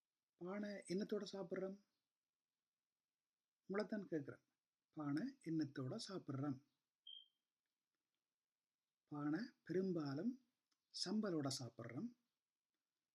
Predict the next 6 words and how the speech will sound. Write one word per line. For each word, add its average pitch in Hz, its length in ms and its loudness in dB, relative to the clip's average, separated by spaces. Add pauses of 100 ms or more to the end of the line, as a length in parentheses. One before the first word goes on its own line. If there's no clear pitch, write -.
(140)
அல்லது 160 560 0 (380)
பருப்பு 131 300 4
கறியோட 127 420 2
சாப்பிடுறோம். 127 420 -6 (1200)
அப்படித்தானே? 135 480 0 (2750)
சரி, 135 340 -2